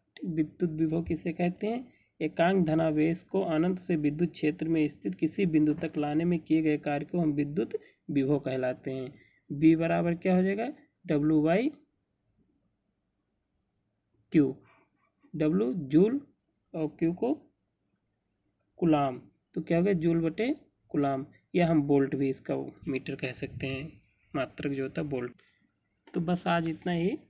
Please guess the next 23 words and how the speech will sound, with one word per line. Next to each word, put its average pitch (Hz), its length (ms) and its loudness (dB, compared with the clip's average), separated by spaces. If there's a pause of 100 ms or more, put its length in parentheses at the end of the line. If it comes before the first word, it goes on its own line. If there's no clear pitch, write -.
(300)
इसके 160 340 -4
आगे 156 240 0
हम 160 240 0
कल 151 200 -2
आपको 151 300 -4 (500)
बताएंगे। 147 540 -2 (1200)
आपको 170 360 -4
सूत्र 170 400 -6 (720)
फिर 170 200 -6
से 165 140 -6
दोहरा 147 320 -2
दे 139 160 -6
रहे 139 100 -6
हैं, 175 140 -4 (260)
क्या 147 120 -6
क्या 135 140 -6
होता 139 180 -4
है। 190 80 -2 (680)
क्यू 165 200 0
बराबर 160 340 0
क्या 175 160 -2
हो 165 80 2
जाएगा? 170 380 -2